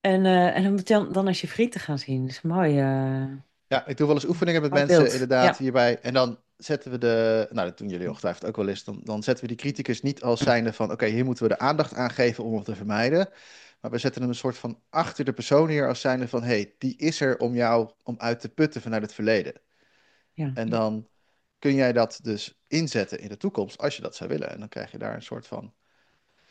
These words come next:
Speaker 2: ja, dan wordt het gewoon een hulpmiddel zoals die bedoeld is.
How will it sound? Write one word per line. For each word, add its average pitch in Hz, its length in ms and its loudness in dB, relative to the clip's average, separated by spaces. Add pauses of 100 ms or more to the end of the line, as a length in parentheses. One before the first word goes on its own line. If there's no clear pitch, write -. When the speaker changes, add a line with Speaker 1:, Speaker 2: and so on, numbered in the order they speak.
(280)
Speaker 2:
ja, 156 200 4
dan - 100 -6 (100)
wordt 139 100 4
het 131 100 -2
gewoon 107 160 0
een 98 60 -2
hulpmiddel 110 400 0
zoals 104 180 -6
die 110 100 -10
bedoeld - 280 -4
is. - 300 -10